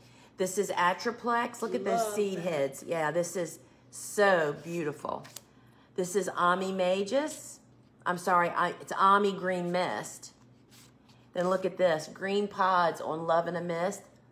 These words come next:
Speaker 1: Love that one, green marbles. Giant poppy pods, we just thinned our poppies yesterday. And that's, the pods are huge, y'all. These are great fresh. And then eucalyptus,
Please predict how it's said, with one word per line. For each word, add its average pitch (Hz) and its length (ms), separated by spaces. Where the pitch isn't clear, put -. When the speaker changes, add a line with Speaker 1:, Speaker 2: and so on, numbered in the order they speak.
Speaker 1:
Love 165 440
that 151 220
one, 151 180
green 165 280
marbles. 151 720
Giant 180 380
poppy 233 340
pods, 175 380
we 202 100
just 196 280
thinned 190 240
our 147 100
poppies 147 440
yesterday. 143 640
And 151 120
that's, 160 240
the - 120
pods 190 400
are 165 60
huge, 185 480
y'all. 139 200
These 170 220
are 151 60
great 165 460
fresh. 131 640
And 170 160
then 190 160
eucalyptus, 208 760